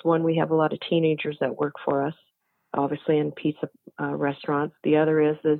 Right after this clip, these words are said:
our clientele, our dining rooms, we've got a lot of little kids coming in. And the culture we wanted to make sure was very clear to anyone, whether they were working for us or coming in as a guest, that,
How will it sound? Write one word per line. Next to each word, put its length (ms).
our 160
clientele, 640
our 120
dining 320
rooms, 260
we've 120
got 140
a 60
lot 180
of 80
little 160
kids 160
coming 240
in. 200
And 500
the 80
culture 440
we 180
wanted 340
to 60
make 220
sure 320
was 140
very 320
clear 500
to 200
anyone, 500
whether 320
they 140
were 140
working 420
for 200
us 120
or 80
coming 360
in 240
as 240
a 80
guest, 420
that, 340